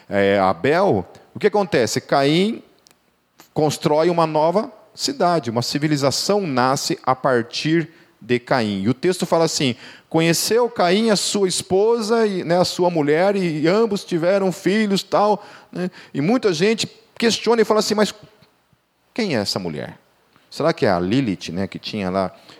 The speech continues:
né, largado Adão e foi pra lá e de repente, né, segundo algumas teorias absurdas que tem por aí,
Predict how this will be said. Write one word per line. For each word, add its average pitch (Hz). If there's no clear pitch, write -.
né, 104
largado 98
Adão 101
e 87
foi 117
pra 110
lá 117
e 113
de 104
repente, 113
né, 107
segundo 110
algumas 101
teorias 98
absurdas 98
que -
tem 98
por 85
aí, 117